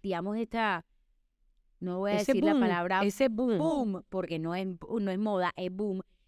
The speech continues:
Speaker 1: ¿Por qué se la están quitando? Porque creo yo
Speaker 2: Hay varias razones,
Speaker 1: No,
Speaker 2: o
Speaker 1: hay
Speaker 2: sea,
Speaker 1: varias
Speaker 2: hay,
Speaker 1: razones.
Speaker 2: hay muchas razones. Hay gente que tiene predisposición a la, al cáncer de mama, que deben qui-, que no, que no deben correr el riesgo.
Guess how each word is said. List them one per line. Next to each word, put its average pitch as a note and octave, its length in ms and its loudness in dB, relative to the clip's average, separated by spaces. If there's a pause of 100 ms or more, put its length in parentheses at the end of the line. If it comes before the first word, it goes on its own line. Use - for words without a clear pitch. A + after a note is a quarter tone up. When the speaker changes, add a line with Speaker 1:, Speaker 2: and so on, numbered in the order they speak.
(280)
Speaker 1:
¿Por B3 200 0
qué C4 140 0
se D#4 80 -2
la D#4+ 80 4
están A#3+ 200 0
quitando? A3 420 0
Porque G#3 380 -8
creo C4+ 360 -2 (120)
yo D4+ 300 -2 (480)
Speaker 2:
Hay F#3 140 -6
varias E4 320 -2
razones, A#3 400 -4 (100)
Speaker 1:
No, - 40 0
Speaker 2:
o - 40 0
Speaker 1:
hay A3 60 0
Speaker 2:
sea, A3 80 0
Speaker 1:
varias D4+ 180 2
Speaker 2:
hay, E4 60 2
Speaker 1:
razones. B3+ 380 0
Speaker 2:
hay A#3 80 0
muchas C#4+ 280 -4
razones. B3 400 -4
Hay G#3 140 -4
gente G#3+ 260 -4
que A#3+ 100 -4
tiene G3 240 -4
predisposición G3 760 -4
a F#3+ 40 -6
la, G#3 120 -6 (100)
al F3+ 220 -8
cáncer F#3 420 -8
de F3+ 100 -6
mama, G#3 520 -4 (300)
que G3 120 -4
deben D#3+ 240 -6
qui-, E3+ 220 -14
que G3+ 160 -2
no, F3 240 -6
que G#3 100 -6
no F3 160 -6
deben F3+ 260 -6
correr D#3+ 300 -8
el D#3 140 -8
riesgo. G3 500 -4